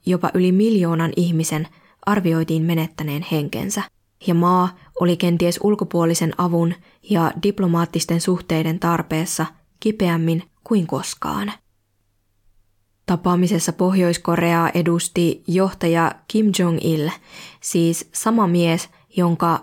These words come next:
väitettiin olleen päättävässä asemassa kahdeksankymmentäluvulla tapahtuneessa Korean Airin pommi-iskussa.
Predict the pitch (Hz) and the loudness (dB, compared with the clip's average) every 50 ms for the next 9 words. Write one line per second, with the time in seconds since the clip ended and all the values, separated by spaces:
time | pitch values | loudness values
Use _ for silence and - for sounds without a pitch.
0 | - 185 208 220 220 214 175 170 - - 165 165 - - 175 175 170 165 165 165 | -2 0 0 0 2 0 -2 -4 -2 -2 -2 -2 0 0 0 2 2 2 0 0
1 | 165 160 - 196 196 190 185 - - 143 151 170 - - - - 165 - 160 151 | -2 -2 0 0 0 0 -2 -2 -4 -4 -4 -4 -4 -4 -4 -4 -4 -4 -4 -2
2 | 156 156 156 - - - 165 - _ _ - - 196 190 180 170 - - 175 170 | -2 -2 -4 -4 -4 -4 -6 -6 _ _ -4 -2 0 0 0 -2 -2 -2 -2 0
3 | 160 160 156 165 160 165 170 170 165 160 165 160 160 165 - 165 - 165 165 - | 0 0 0 0 0 2 2 2 2 2 2 0 0 0 -2 -2 -2 -2 -4 -2
4 | - 175 160 165 160 160 - - - 170 170 _ _ - - - 180 175 180 175 | -4 -4 -2 -2 -2 -2 -2 -2 -2 -4 -4 _ _ -6 -2 2 2 4 4 4
5 | 170 165 - - 170 170 165 160 160 156 156 147 - - - - 165 160 156 151 | 2 2 2 2 2 2 2 2 2 2 0 -2 -4 -8 -4 -2 -2 0 0 -2
6 | - - 175 - - - - 180 - - - 202 | -2 -4 -4 -6 -6 -10 -10 -8 -8 -6 -6 -6